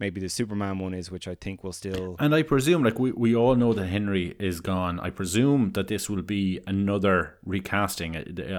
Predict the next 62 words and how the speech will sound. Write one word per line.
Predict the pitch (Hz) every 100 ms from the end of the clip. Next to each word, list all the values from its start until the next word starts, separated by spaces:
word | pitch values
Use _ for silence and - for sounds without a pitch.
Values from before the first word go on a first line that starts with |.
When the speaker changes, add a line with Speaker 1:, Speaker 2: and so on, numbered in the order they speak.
| 87
Speaker 2:
I |
know | 101 104
there's | 107 101
a | 92
live-action | 95 95 98 - 95
Supergirl | - 90 92 80
featuring | 95 - 92
in | 87
the | 87
Flash, | 90 98 87 - -
uh, | 87 82
film, | - 82
as | 80
far | - 87
as | 85
I'm | 87
aware. | 85 85 82 -
I, |
I | 90
presume | 92 92 113
they're | 104
not | 98
using | 92 87 85
the |
same | 80 87
actress. | 87 - 67 - _ _ _
Speaker 1:
See, | - - 175
I |
don't | 214 233
know. | 214 233
Yeah, | 127 156 170
I, | 131
th-, | 135 151
somebody, | - 226 233 165 - _
somebody | - 202 226 196
mentioned | 196 - 143
that. | 107
I, | 139 190
I'm | 139 214
actually | 233 - 190 175
not | 160 175
sure | - 175 165 143
what | 120
the | 107
plan | - 127 131
is | 117 98
there, | 98 90
because | 98 - 127
they | 135
have | 117 - 202 214
said | - 180 156
that | 127 -
not | 117 151 185
everybody | 143 151 147 120 113 107
is | 98
necessarily | 113 104 101 113 110 95
gone. | - 95 104 73 -
This | 123 -
isn't | 151 151
Speaker 2:
Okay. | 123
Speaker 1:
like | 117
a, | 104